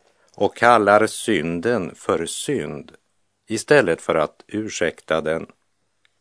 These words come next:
Vi läser Mika kapitel tre, vers åtta. "Men jag, jag är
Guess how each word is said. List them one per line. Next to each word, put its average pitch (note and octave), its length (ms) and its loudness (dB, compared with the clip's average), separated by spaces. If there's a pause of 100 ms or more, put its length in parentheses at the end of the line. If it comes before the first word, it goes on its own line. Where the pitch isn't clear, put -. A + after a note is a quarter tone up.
(480)
Vi E2 320 -4
läser F2+ 580 2
Mika F#2 520 0
kapitel G2+ 680 -2
tre, G2+ 540 -2
vers D#2 440 -2
åtta. - 600 -6 (880)
"Men G2+ 480 2
jag, G#2 520 -4 (680)
jag F#2 400 4
är G2 260 2